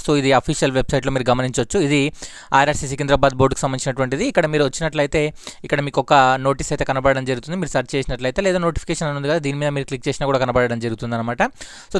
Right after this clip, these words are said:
దాని మీద క్లిక్ చేస్తే మనకు ఇక్కడ చూడొచ్చు అనమాట. ఈ విధంగా పీడీఎఫ్ ఓపెన్ అవుతుంది. మొత్తం ఫిఫ్టీ పేజెస్ ఉన్నాయి ఈ పేజ్ పీడీఎఫ్లో. So, మనం ఇక్కడ గమనించినట్లయితే మొత్తం మనము ఎంతమంది క్యాండిడేట్స్‌ని ఇక్కడ పిలిచారనేటువంటి చూసినట్లయితే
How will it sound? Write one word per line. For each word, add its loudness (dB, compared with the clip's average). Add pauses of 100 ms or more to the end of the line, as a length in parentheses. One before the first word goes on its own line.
దాని 4
మీద 0
క్లిక్ -6
చేస్తే -2
మనకు 0 (420)
ఇక్కడ 2
చూడొచ్చు 0
అనమాట. -2
ఈ 0
విధంగా 2
పీడీఎఫ్ 0
ఓపెన్ 6
అవుతుంది. -6 (120)
మొత్తం 0 (100)
ఫిఫ్టీ -2
పేజెస్ 0
ఉన్నాయి -2
ఈ -10
పేజ్ -2 (200)
పీడీఎఫ్లో. 2 (420)
So, 4
మనం 4
ఇక్కడ 2 (100)
గమనించినట్లయితే 2 (540)
మొత్తం 4
మనము 6 (240)
ఎంతమంది 4
క్యాండిడేట్స్‌ని 2
ఇక్కడ 2
పిలిచారనేటువంటి 2
చూసినట్లయితే 2